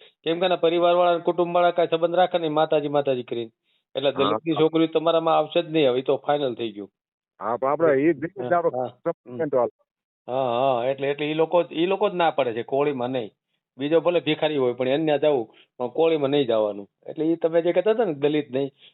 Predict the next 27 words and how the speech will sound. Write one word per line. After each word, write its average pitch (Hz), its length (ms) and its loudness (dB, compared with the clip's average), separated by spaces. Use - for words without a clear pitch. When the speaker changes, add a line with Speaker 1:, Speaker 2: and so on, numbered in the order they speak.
Speaker 1:
પણ 156 60 -2
દલિતની 196 400 0
Speaker 2:
હા. 202 120 2
Speaker 1:
છોકરીઓ 214 220 2
તો 214 60 4
આવું 202 180 2
કહે 147 160 4
છે 117 140 -6
કે - 220 -4
કોળીમાં 151 400 2
નહીં. 113 240 -6
એટલે 135 160 0
હવે 151 160 4
ઈ - 20 0
તો 170 120 0
તમારા 165 300 2
પ્રશ્ન 170 300 2
કોઈ 170 160 0
દી 170 60 2
કરવાનો 180 400 2
જ 156 40 -6
નહીં 160 120 2
કે 139 60 -8
દલિતની 151 400 0
છોકરી 143 260 -2
તમને 127 240 -4
મળે. 120 280 -2